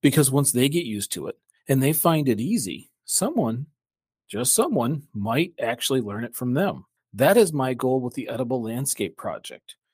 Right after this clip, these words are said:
I'm sure some of you are starting to see the videos I'm posting online. All the extra podcast portions, everything I'm doing with Edible Landscape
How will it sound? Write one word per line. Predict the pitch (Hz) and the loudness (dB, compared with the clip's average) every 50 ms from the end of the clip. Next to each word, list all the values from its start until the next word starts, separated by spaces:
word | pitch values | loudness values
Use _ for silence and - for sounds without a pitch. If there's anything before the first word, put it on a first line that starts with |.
| _ _ _ - | _ _ _ 0
I'm | 143 147 139 | 2 2 2
sure | 131 - - 151 147 135 | 2 0 0 0 0 0
some | - - 147 143 | 0 0 0 0
of | 143 131 | 0 2
you | 131 131 | 2 2
are | 123 120 | 0 0
starting | - - - 113 120 120 123 120 | -2 -2 -4 -2 -2 -2 -2 -2
to | 123 | 0
see | 120 - - | 0 0 -2
the | 120 123 | -2 -4
videos | 120 107 127 160 170 151 117 95 69 57 - - - | -4 0 0 0 0 0 -2 -4 -4 -4 -6 -6 -6
I'm | 110 110 | -6 -8
posting | - - 117 110 113 - 123 117 113 | -8 -8 -6 -6 -6 -4 -4 -6 -6
online. | 113 113 113 120 135 139 139 117 107 101 98 82 87 - | -6 -4 -4 -2 0 0 0 -2 -4 -6 -10 -8 -4 -2
All | 127 139 147 | 0 0 0
the | 156 151 143 | 0 0 0
extra | 139 139 - - - 143 143 139 135 135 131 127 _ _ _ _ - | -2 -4 -6 -6 -4 0 2 2 4 2 2 0 _ _ _ _ -8
podcast | - 143 143 147 135 135 - 131 127 123 117 - - | -2 0 0 0 0 -2 -4 -6 -4 -4 -6 -8 -6
portions, | - 123 117 117 110 104 - - 113 107 98 98 98 - - | -4 -4 -4 -4 -2 -4 -4 -4 -6 -8 -8 -10 -10 -8 -8
everything | 143 156 170 202 190 190 208 180 170 | -4 0 2 2 2 2 0 0 0
I'm | 160 151 147 135 | 0 0 -2 -4
doing | 107 117 127 120 113 104 92 | -4 -4 -4 -4 -4 -6 -6
with | 92 98 98 | -8 -10 -8
Edible | 117 110 123 120 117 120 | -6 -4 -2 -2 -2 -2
Landscape | 113 113 120 120 120 113 - - - 87 - - | -2 -2 -2 -2 -2 -4 -4 -6 -6 -8 -10 -10